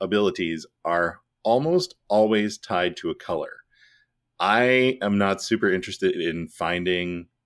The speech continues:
the spells or abilities that are not tied to a color at this point. Uh, that sounds like an exception that could be interesting, but I don't, I don't wanna talk about that.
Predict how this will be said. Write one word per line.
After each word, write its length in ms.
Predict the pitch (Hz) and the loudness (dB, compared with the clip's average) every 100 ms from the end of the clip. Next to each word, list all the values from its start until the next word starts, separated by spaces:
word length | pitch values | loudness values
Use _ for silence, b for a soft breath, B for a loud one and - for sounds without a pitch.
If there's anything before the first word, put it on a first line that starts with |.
| _ | _
the 160 | 87 82 | -6 -6
spells 380 | - 98 92 104 | -2 0 2 2
or 80 | |
abilities 560 | 95 92 90 92 92 85 | 0 0 2 2 2 0
that 140 | 85 | -2
are 100 | 78 | -2
not 340 | 73 76 87 - | -2 -2 -4 -2
tied 220 | 113 110 | -4 -2
to 140 | 120 | 0
a 60 | 117 | 0
color 280 | 117 113 110 | 0 -2 -2
at 100 | 113 | -2
this 140 | 113 | -6
point. 340 | - 113 120 - b b b - | -4 -2 -4 -6 b b b -8
Uh, 240 | 80 78 | -4 -2
that 180 | 80 90 | 0 0
sounds 260 | - 98 90 | 0 -2 2
like 220 | 90 85 | 0 0
an 80 | 85 | -6
exception 800 | 80 - 90 - 98 92 92 92 - | -6 -2 -2 0 -2 -2 -4 -6 -4
that 380 | 80 82 80 - b b b _ _ | 0 0 0 -6 b b b _ _
could 240 | - 147 131 | 0 2 2
be 160 | 131 | 0
interesting, 680 | 104 110 117 - 107 104 101 | 0 0 -2 0 2 2 0
but 380 | 87 87 87 82 | 0 2 2 0
I 320 | - 85 82 80 | -8 -6 -4 -4
don't, 220 | 73 71 | -6 -8
I 140 | 78 78 | -6 -6
don't 120 | 73 | -6
wanna 140 | 67 | -8
talk 220 | 69 71 | -10 -12
about 300 | 69 67 67 | -10 -10 -8
that. 260 | 69 71 71 | -6 -6 -8